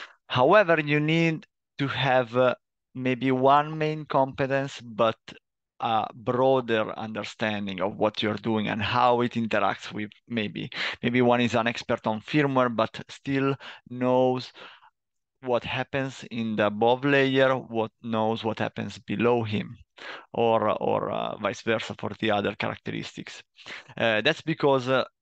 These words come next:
when you're working on a product, uh, the, mm, the security of the product has implication that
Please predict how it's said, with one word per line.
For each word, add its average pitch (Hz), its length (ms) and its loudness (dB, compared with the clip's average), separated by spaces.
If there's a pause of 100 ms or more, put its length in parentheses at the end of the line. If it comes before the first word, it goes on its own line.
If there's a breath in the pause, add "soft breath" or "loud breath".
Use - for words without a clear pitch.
(160)
when 131 260 -4
you're 131 160 0
working 143 380 -2
on 123 120 0
a 110 180 -2
product, 117 580 0
uh, 117 180 -4 (1900)
the, 131 400 4 (1040)
mm, 110 760 -16 (200)
the 123 140 -8
security 156 560 -4
of 110 120 -4
the 120 120 -4
product 110 440 -6
has 120 420 -2
implication 120 920 -2 (1080 loud breath)
that 131 200 4